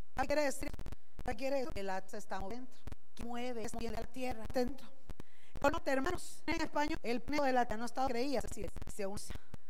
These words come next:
Ah, está moviendo cosa. Algo está dando tierra, ¿verdad?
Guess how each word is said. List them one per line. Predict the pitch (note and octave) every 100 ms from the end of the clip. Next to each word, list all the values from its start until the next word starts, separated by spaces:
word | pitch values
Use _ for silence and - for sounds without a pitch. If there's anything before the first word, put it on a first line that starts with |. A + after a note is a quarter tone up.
| - -
Ah, | G3+
está | - G#3+
moviendo | C4 C#4+ D#4 D4+
cosa. | D#4 - C4 - - - - -
Algo | B3+ D4
está | - C#4
dando | F4 D#4+
tierra, | A#3+ G#3 F#3 F3+
¿verdad? | E3+ A3